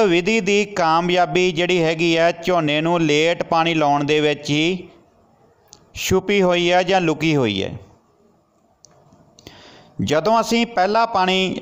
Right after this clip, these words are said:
ਲਗਾ ਦਿੰਦੇ ਹਾਂ ਖੇਤ ਦੇ ਵਿੱਚ, ਤਾਂ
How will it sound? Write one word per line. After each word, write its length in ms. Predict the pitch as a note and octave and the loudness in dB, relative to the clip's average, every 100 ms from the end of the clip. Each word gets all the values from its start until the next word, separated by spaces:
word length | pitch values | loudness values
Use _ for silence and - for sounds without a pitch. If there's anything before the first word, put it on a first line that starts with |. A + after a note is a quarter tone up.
| - - | -8 -2
ਲਗਾ 480 | C#3+ C#3+ D3+ D#3+ | -2 0 0 0
ਦਿੰਦੇ 320 | F3+ E3+ E3 E3+ | 0 0 0 0
ਹਾਂ 80 | E3 | -2
ਖੇਤ 280 | D3+ C#3+ | -2 -2
ਦੇ 180 | B2+ C#3+ | -2 0
ਵਿੱਚ, 420 | C3 A#2+ - C#3 D#3 - - - _ _ _ _ - - - - - _ _ _ F3+ | 0 -2 -4 -4 -6 -10 -20 -20 _ _ _ _ -20 -20 -20 -20 -20 _ _ _ -2
ਤਾਂ 320 | F3+ F#3 | 0 0